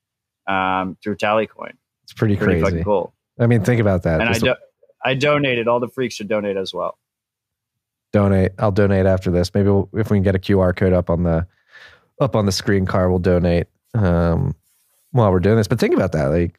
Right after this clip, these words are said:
Speaker 2: Ben, B T C Sessions, just one individual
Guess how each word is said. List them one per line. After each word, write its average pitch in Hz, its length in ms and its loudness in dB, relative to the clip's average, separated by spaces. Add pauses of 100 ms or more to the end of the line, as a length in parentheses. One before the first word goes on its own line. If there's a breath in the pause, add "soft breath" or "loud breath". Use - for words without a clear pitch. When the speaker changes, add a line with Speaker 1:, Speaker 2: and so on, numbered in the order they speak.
Speaker 2:
Ben, 104 560 2 (840)
B 107 100 2
T 110 100 0
C 110 160 2
Sessions, 92 760 -2 (360)
just 98 180 -2
one 95 180 2
individual 92 640 0